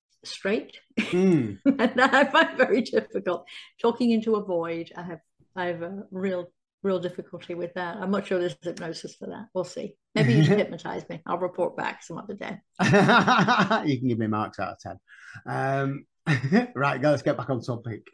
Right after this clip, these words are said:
Speaker 2: Uh, myths. Right, okay, mind control is, uh, the main one people are worried about. You know, again, it's from the movies though, isn't it? You know,
Speaker 1: Right.
Speaker 2: um,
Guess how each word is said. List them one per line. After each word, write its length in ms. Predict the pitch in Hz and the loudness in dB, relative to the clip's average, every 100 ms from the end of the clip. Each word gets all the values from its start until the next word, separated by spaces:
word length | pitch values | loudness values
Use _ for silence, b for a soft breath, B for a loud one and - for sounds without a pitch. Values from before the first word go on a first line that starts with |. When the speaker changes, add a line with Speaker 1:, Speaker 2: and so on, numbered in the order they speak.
| - | -8
Speaker 2:
Uh, 280 | 127 120 117 | -2 -2 -2
myths. 680 | 120 151 - - - - - b b b | -2 0 -2 -8 -12 -12 -12 b b b
Right, 280 | 135 131 113 | 0 0 0
okay, 340 | 131 143 123 | -4 0 -2
mind 460 | 117 127 147 160 151 | 0 2 4 4 2
control 460 | 120 - 117 107 | -2 -2 -2 -2
is, 340 | 104 98 - - | -4 -8 -12 -10
uh, 260 | 104 104 101 _ _ _ _ | -8 -8 -10 _ _ _ _
the 100 | 110 | -6
main 200 | 120 120 | -2 -2
one 160 | 110 101 | -4 -6
people 360 | 110 107 101 104 | -8 -8 -6 -8
are 60 | |
worried 340 | 101 107 104 98 | -6 -6 -6 -6
about. 440 | 104 98 98 117 - _ - | -10 -8 -8 -10 -16 _ -12
You 120 | 135 | -8
know, 220 | 127 117 - | -6 -8 -6
again, 280 | 147 165 180 | 2 2 2
it's 140 | 170 | -2
from 140 | 214 | -2
the 80 | 220 | 0
movies 360 | 175 202 180 131 | 2 2 0 -4
though, 140 | 123 | -4
isn't 220 | 143 147 | -4 -4
it? 140 | 127 98 | -6 -6
You 140 | 117 | -6
know, 300 | 110 110 107 104 - | -4 -4 -4 -8 -8
Speaker 1:
Right. 280 | 196 165 - _ - | -4 -4 -6 _ -10
Speaker 2:
um, 840 | 127 120 120 117 117 117 117 117 | -4 -2 0 0 0 0 0 0